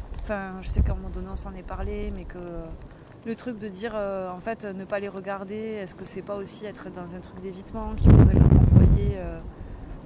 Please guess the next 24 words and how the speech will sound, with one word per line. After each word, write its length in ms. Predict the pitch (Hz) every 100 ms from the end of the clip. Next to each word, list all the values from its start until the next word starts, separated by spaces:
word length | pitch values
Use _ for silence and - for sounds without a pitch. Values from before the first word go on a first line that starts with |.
| - - - - -
leur 140 | 220
renvoyer 400 | 208 214 214 220
que 160 | 220 202
genre, 240 | 185 208 202
euh, 280 | 190 180 175
bah, 260 | 175 175 170
ce 80 | -
qu'elles 140 | 185
font 140 | 185 208
comme 200 | 208 185
travail, 420 | - 180 190 202
euh, 420 | 175 170 170 165 165 156 - - -
c'est 160 | - 208
un 120 | 190
truc 180 | - 233
qui 160 | - 214
ferait 160 | -
qu'on 640 | - 202 190 - - - -
n'aurait 160 | -
pas 120 | -
envie 180 | 202 -
de 60 | 185
voir 160 | 196
ça, 220 | - 220